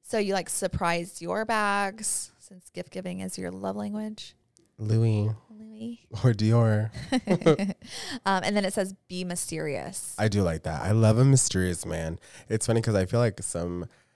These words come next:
Speaker 2: I'm not mysterious. I feel like all my stuff is out there,
Speaker 1: Uh-huh.
Speaker 2: but I really like my men to be mysterious.
Speaker 1: Yeah.
Speaker 2: But I also feel like me being out there a lot, like, you know, uh, popping on Instagram, this is gonna hurt my dating life, <laughs> this podcast. Um, but I think just being out there, some guys actually don't like that too.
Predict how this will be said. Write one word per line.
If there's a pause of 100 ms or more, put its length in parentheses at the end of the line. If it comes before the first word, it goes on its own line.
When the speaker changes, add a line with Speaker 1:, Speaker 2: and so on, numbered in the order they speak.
(260)
Speaker 2:
I'm
not
mysterious.
I
feel
like
all
my
stuff
is
out
there,
Speaker 1:
Uh-huh.
Speaker 2:
but
I
really
like
my
men
to
be
mysterious.
Speaker 1:
Yeah.
Speaker 2:
But
I
also
feel
like
me
being
out
there
a
lot,
like,
you
know,
uh, (200)
popping
on
Instagram, (240)
this
is
gonna
hurt
my
dating
life, (140)
<laughs>
this
podcast. (440)
Um,
but
I
think
just
being
out
there,
some
guys
actually
don't
like
that
too.